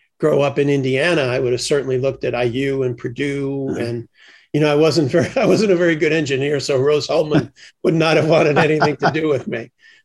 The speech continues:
Speaker 1: But, um, we're so blessed with so many great schools here. But, um, I was fortunate that, that Notre Dame took a chance on me.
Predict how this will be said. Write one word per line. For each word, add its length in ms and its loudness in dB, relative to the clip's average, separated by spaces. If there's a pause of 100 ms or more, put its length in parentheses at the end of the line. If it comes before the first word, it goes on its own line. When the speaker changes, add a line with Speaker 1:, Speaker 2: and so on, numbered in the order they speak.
Speaker 1:
But, 360 -4
um, 380 -4
we're 320 0
so 220 2
blessed 440 -2
with 120 -4
so 180 0
many 240 2
great 280 -2
schools 340 -2
here. 260 0
But, 240 -4 (460)
um, 340 -2
I 100 2
was 140 2
fortunate 560 2
that, 320 -6
that 160 -2
Notre 240 -2
Dame 220 -2
took 160 -6
a 60 -6
chance 360 -4
on 160 -8
me. 140 -20